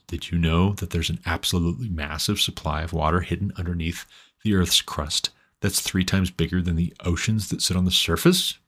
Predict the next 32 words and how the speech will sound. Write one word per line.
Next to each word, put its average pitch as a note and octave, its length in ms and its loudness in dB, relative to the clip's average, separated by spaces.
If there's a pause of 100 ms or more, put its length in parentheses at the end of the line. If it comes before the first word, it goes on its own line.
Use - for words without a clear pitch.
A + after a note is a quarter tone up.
(960)
Me, C3+ 440 4 (760)
"No, C#3 320 6
I A2 120 6
did A#2 180 4
not C#3+ 260 6
know F2+ 140 0
that, D#2 400 -2 (160)
and F#2+ 80 -2
now A#2 120 4
that's A2 180 4
all F#2+ 120 6
I'm G#2 120 6
interested C#3+ 420 4
in. D2 240 -4 (680)
F C#3+ 180 4
sleep, F2+ 540 2
it's A2+ 180 2
rabbit G#2 240 4
hole E2+ 160 2
time." C#2+ 240 -6 (1040)
<clears throat> G2+ 340 4 (640)
Uh, A#2+ 280 4
a D#3+ 40 6
little G3 220 6
crude, - 420 4
a A2 40 4
little C#3+ 140 8
crass, A#2+ 540 4 (460)
I'll B2 100 2
grant, G2+ 420 2 (220)
but, B2 380 2 (1040)
but, - 380 2